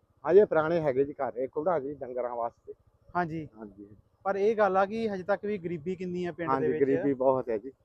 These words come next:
Speaker 2: ਆ ਦੇਖੋ ਕਿੱਦਾਂ ਘਰ
Speaker 1: ਹਾਂਜੀ।
Speaker 2: ਜਿਹੜੇ ਆ ਲੋਕਾਂ ਨੇ ਹਜੇ ਤੱਕ ਆਪਣੇ ਕੀਤਾ ਆ।
Speaker 1: ਸਾਰੇ ਮ-, ਇੱਥੇ ਨਰੇਗਾ ਵਾਲੇ ਬੰਦੇ ਆ ਜੀ, ਗਰੀਬ ਬੰਦੇ ਆ।
Speaker 2: ਅੱਛਾ ਜੀ।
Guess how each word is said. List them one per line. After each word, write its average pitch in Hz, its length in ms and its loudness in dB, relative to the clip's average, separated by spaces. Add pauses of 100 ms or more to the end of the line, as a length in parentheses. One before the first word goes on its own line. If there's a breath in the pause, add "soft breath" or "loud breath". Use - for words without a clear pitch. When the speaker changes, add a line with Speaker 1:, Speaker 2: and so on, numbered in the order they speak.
(140)
Speaker 2:
ਆ 165 40 -4
ਦੇਖੋ 170 180 -4
ਕਿੱਦਾਂ 170 360 0
ਘਰ - 100 -2
Speaker 1:
ਹਾਂਜੀ। 170 220 4
Speaker 2:
ਜਿਹੜੇ 170 260 0
ਆ 190 80 2
ਲੋਕਾਂ 170 340 -2
ਨੇ 170 80 -4
ਹਜੇ 165 100 -6
ਤੱਕ 170 180 -6
ਆਪਣੇ 165 280 -4 (100)
ਕੀਤਾ 160 240 -2
ਆ। 147 160 -2 (240)
Speaker 1:
ਸਾਰੇ 196 300 8
ਮ-, 202 80 4
ਇੱਥੇ 202 260 4
ਨਰੇਗਾ 180 360 4
ਵਾਲੇ 202 140 10
ਬੰਦੇ 175 300 6
ਆ 202 80 10
ਜੀ, 185 160 4
ਗਰੀਬ 170 300 4
ਬੰਦੇ 147 340 4
ਆ। 147 160 4 (200)
Speaker 2:
ਅੱਛਾ 202 200 0
ਜੀ। 175 180 -6